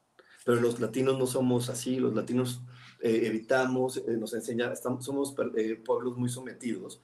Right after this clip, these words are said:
Entonces sabemos, bueno, hay que esperar, hay que esto, y, y no vamos y exigimos lo que queremos, porque también para exigir lo que quieres se ocupa la humildad,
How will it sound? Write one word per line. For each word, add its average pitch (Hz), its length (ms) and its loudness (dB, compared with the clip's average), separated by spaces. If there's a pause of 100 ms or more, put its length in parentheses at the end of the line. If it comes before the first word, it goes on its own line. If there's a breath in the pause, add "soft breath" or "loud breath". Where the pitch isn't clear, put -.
(100)
Entonces - 260 -10
sabemos, 196 440 4
bueno, 180 180 2
hay 180 60 -6
que - 60 -6
esperar, 139 520 0
hay 131 80 -4
que 131 320 -2
esto, 131 380 -2
y, 113 100 -6 (680 loud breath)
y 104 120 -10
no 127 200 0
vamos 147 320 -4
y 127 40 -4
exigimos 131 460 -2
lo 117 120 2
que 113 100 -10
queremos, 110 540 0 (240 soft breath)
porque 123 220 -2
también 151 260 2
para 214 140 4
exigir 151 340 0
lo 165 120 2
que 123 100 -6
quieres 135 320 2
se 135 60 0
ocupa 143 300 -2
la 151 80 2
humildad, 120 540 -2